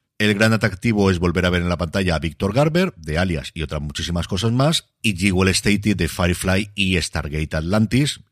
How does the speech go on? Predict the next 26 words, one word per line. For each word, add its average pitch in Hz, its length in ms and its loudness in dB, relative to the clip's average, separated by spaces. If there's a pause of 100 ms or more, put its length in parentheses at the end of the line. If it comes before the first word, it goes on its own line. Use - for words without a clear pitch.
(320)
Esto 85 260 0
último 101 320 2
lo 78 60 4
digo 80 160 2
fundamentalmente 76 680 0
por 76 140 -4
mi 73 140 -2
padre, 147 260 0
que - 120 -4
es - 100 -6
un 71 100 -4
gran 92 220 -2
fan 71 200 -6
de 64 100 -10
la - 60 -12
saga. - 280 -16 (320)
Y 147 140 2
terminamos, 139 480 2
como 120 180 0
siempre, 76 320 -2
con 80 140 -2
la 80 60 2
buena 82 180 0
noticia 101 400 2
del 143 160 2
día, 185 260 2